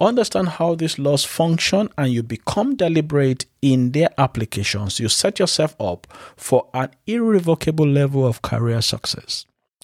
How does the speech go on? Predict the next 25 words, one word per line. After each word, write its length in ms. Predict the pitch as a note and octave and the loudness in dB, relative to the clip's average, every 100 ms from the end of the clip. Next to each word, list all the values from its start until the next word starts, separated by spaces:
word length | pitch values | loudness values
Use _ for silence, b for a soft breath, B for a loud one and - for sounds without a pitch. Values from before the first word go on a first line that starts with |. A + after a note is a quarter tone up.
| - | -2
So 160 | - A#2 | 0 2
let's 260 | A#2+ C#3 | 2 2
consider 400 | - A#2+ - B2+ | 2 -2 -2 -4
these 320 | B2 A#2 - - _ | -4 -4 -4 -8 _
five 420 | - - A#2 G2+ | -12 -4 -4 -4
laws. 540 | G2 C#2 - - - - B B B B | -8 -10 -12 -12 -12 -12 B B B B
The 100 | D#3+ | -4
first 340 | - F#3 C4+ F#3+ | 0 0 0 0
law 140 | G3 | 2
is 160 | F#3 E3+ | 2 0
what 140 | E3+ | 0
I 80 | D3+ | 0
call 240 | - D#3+ | 0 -2
the 100 | D#3 | 0
law 340 | C#3 D3 E3+ D#3+ | 0 2 4 2
of 120 | C3+ - | 0 -4
intentionality. 1120 | C#3 B2+ - B2 - C3 C3+ B2+ - - - - _ B B B B | -6 -6 -4 -4 -4 -4 -2 -2 -4 -6 -10 -20 _ B B B B
The 80 | C3+ | -2
law 260 | D3 C4 | 0 0
of 80 | F#4+ | 0
intentionality 920 | F#3 - D#3 - F3 F#3 F#3 - F#3+ D#3+ | -2 -2 -6 -6 -2 -2 0 0 -2 -2
in 100 | C3+ | -4
career 400 | - B2 D3 C#3+ | 0 2 2 2
growth 260 | C3+ C3+ | 2 0
says 480 | - B2 D2 A#1+ - | 0 0 -2 -6 -10